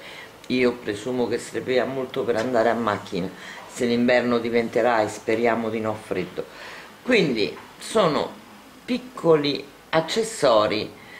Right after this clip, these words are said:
eh, di aiuto e sostegno. Metto le misure, qui non ci sono difficoltà, è semplicemente due teli in rasato lavorati per così e montati poi in orizzontale, per cui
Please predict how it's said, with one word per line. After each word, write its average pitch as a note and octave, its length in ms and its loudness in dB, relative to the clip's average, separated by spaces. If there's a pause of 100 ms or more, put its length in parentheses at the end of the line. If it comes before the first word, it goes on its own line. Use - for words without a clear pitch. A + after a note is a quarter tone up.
(280)
eh, G#2+ 540 2
di C#3+ 320 -6
aiuto F#3 460 2
e - 80 2
sostegno. - 840 -2
Metto C3 460 0
le B2+ 160 2
misure, C#3+ 520 -4
qui G#3+ 180 -2
non B2 200 0
ci C3+ 140 -8
sono A#2+ 320 -2
difficoltà, G2+ 840 -6
è A2+ 160 0
semplicemente B2+ 880 -4
due C3+ 240 0
teli C3+ 300 0
in A#2+ 100 -4
rasato A#2 680 -2
lavorati A#2 640 2
per G#2 280 -8
così - 340 -4 (640)
e D3 120 4
montati A#2+ 640 0
poi F2+ 320 2
in F#2 100 -2
orizzontale, F#2+ 840 -4
per - 240 -10
cui - 360 -2